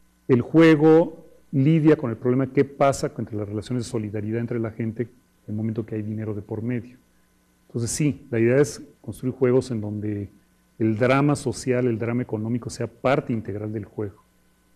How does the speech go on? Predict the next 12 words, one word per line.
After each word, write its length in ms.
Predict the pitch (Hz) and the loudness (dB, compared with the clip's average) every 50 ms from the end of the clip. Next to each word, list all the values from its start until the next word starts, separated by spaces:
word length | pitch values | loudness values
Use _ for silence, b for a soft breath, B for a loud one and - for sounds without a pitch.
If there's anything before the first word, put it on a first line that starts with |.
| _ _ | _ _
que 80 | _ - | _ -10
el 60 | 104 | -8
conflicto 680 | - - 113 110 110 - 127 131 131 - - 147 131 | -6 -6 -6 -6 -4 -2 -2 -2 -4 0 2 4 4
aflore, 520 | 113 101 - - 127 127 127 120 98 87 - - _ _ _ _ _ _ _ _ _ _ _ _ _ _ _ _ _ | 4 2 0 2 4 4 4 4 2 -2 -10 -16 _ _ _ _ _ _ _ _ _ _ _ _ _ _ _ _ _
y 60 | - | 0
el 80 | 117 110 | 0 0
conflicto 400 | - 117 110 107 127 131 135 - | 0 -4 -6 -6 -6 -4 0 0
aflora 320 | 165 - - 120 120 131 | 0 0 0 0 0 0
también 340 | 139 139 - 101 101 104 104 | 0 -2 -6 -8 -8 -6 -6
en 100 | 107 104 | -6 -8
la 80 | 104 101 | -8 -8
roya. 280 | 98 107 143 160 127 | -8 -8 -8 -8 -10